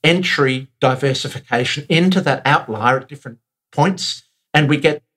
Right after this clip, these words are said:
from their different system design styles, we get these co-integration benefits and correlation benefits coming into our trend following models. So no, we don't pyramid along a single path,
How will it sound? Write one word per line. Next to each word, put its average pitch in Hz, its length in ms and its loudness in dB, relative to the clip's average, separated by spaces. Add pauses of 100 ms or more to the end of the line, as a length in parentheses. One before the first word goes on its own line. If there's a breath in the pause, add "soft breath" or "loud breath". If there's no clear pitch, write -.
(140)
from 143 300 2
their 135 180 2
different 156 440 -2
system 131 500 -2
design 147 600 0
styles, 120 680 -4 (200 loud breath)
we 147 80 6
get 147 340 0
these 147 240 0
co-integration 147 1300 0
benefits - 560 -4
and 156 280 0
correlation 131 640 0
benefits 131 420 -6
coming 127 380 -2
into 127 600 -2 (300)
our 117 220 6
trend 117 300 -2
following 104 420 -2
models. 101 340 -2
So 131 300 0
no, 143 220 2
we 139 120 -2
don't 175 420 -2
pyramid 147 400 0
along 131 240 0
a 131 60 -4
single 127 360 -2
path, 147 520 0